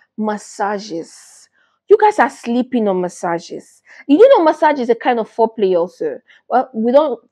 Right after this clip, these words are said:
really add it to foreplay, but massages will help you open doors as well. When you do oil massage for your partner, see, that's why a lot of times when people go to all these spas and massage center,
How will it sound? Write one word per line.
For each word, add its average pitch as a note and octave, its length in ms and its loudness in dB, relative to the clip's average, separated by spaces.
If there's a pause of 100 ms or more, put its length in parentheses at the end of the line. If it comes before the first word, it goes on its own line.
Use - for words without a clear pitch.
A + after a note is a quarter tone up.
really B3 420 0
add A3+ 140 -4
it G#3 100 -8
to G3 80 -12
foreplay, F#3 580 -4 (340)
but A3+ 160 0
massages E4 540 -4
will A#3 140 0
help B3 200 -4
you A#3+ 140 -6
open A#3+ 400 -2
doors F3+ 720 -6
as F#3+ 220 -8
well. E3+ 380 -4 (360)
When E4 280 2
you G3+ 240 0
do C4+ 360 0 (500)
oil B3+ 280 4
massage G3+ 460 -6
for F#3+ 160 -6
your F3 100 -2
partner, G3 680 -14 (680)
see, D#4+ 240 2
that's E4+ 180 2
why E4 120 6
a C4 40 8
lot C4 240 0
of A3+ 140 -8
times A3+ 280 -4
when C#4 120 0
people B3 220 -6
go A#3+ 120 -2
to A#3+ 140 -2
all G#3+ 80 0
these G#3 220 -8
spas F#3+ 640 -6
and F#3+ 100 -10
massage F#3+ 420 -8
center, F#3 540 -16